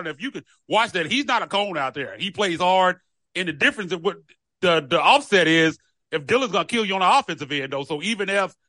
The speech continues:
Kennard was killing you on the other end, at least he's gonna make shots if you get him shots. Dillon's not gonna do that. So I don't, we, I can't even hear that argument. Like, and, and it's not even true because Kennard,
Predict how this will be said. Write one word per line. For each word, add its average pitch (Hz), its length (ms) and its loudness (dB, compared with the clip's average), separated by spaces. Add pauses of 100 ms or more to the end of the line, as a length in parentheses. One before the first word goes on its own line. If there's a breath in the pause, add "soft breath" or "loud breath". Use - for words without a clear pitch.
(220)
Kennard 185 400 -2
was 240 260 2
killing 190 260 -6
you 175 120 -6
on 160 40 -4
the 160 60 0
other 214 180 0
end, 151 280 -4 (200)
at 151 80 -8
least 220 240 -2
he's 233 140 -4
gonna 165 180 -2
make 170 160 -6
shots 220 460 -4
if 147 160 -10
you 151 80 -16
get 247 160 0
him 151 100 -2
shots. 131 360 -4 (280)
Dillon's 202 260 4
not 175 160 4
gonna 170 160 0
do 233 160 0
that. 143 200 0
So 151 100 0
I 156 100 0
don't, 196 140 0
we, 180 240 -8 (180)
I 185 120 2
can't 196 220 0
even 185 180 -4
hear 190 160 0
that 202 140 0
argument. 117 380 -4 (340)
Like, 139 180 -6
and, 156 100 -2 (120)
and - 20 -
it's 160 280 0
not 208 160 4
even 165 200 -4
true 285 220 2
because 160 540 0 (920)
Kennard, 190 500 2